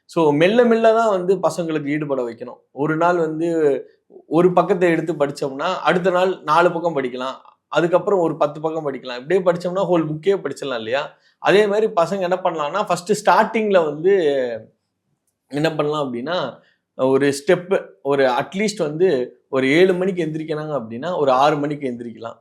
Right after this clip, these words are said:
இந்த மாதிரி ஒரு மணி நேரம் முன்னாடி, ஒரு அஞ்சு நிமிஷம் முன்னாடி, இந்த மாதிரி வந்து அணு-,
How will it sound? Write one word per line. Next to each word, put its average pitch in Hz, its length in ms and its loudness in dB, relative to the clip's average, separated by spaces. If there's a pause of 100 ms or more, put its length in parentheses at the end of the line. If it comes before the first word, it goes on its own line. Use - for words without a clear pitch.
(120)
இந்த 170 240 0
மாதிரி 196 800 2 (520)
ஒரு 180 220 4
மணி 196 180 2
நேரம் 185 320 2
முன்னாடி, 147 520 -4
ஒரு 135 160 -4
அஞ்சு 156 240 -2
நிமிஷம் 180 360 -4
முன்னாடி, 147 300 -4
இந்த 135 280 -6
மாதிரி 170 320 0
வந்து 147 240 -4
அணு-, 151 360 -4